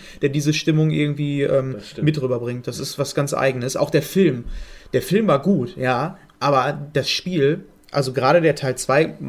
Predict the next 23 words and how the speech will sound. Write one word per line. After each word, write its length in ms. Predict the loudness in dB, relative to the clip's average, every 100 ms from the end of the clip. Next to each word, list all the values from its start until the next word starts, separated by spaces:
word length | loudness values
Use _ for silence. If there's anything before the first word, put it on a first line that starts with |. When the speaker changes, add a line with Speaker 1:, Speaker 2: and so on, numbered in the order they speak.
| -10 -10
Speaker 1:
wie 120 | -6
gesagt, 240 | -2 -2 -2
da 80 | -2
fi-, 240 | -2 -2 -6 -4
verbinde 340 | -2 -2 -2
ich 220 | -2 -2
am 80 | -2
meisten 340 | -2 -2 -4
mit, 220 | -4 -4 -8 -20 -20 -10 4
ähm, 420 | 4 4 -2 -6 -12 -18 -16 -16 -16 -12 -6
bringt 220 | 0 2
diese 140 | 2 0
Stimmung 320 | 2 2 2
noch 100 | 0
viel, 300 | -2 -6 -4
viel, 580 | -4 -2 0 2 0 0
ähm, 420 | -2 -2 -6 -10 -2
intensiver 680 | 0 2 2 2 2 2 0
rüber. 260 | -4 -8 -12 -18 0
Auch 240 | 2 2
mit 140 | 2
den 100 | 2
Charakteren, 840 | 2 0 -2 0 2 2 2 -2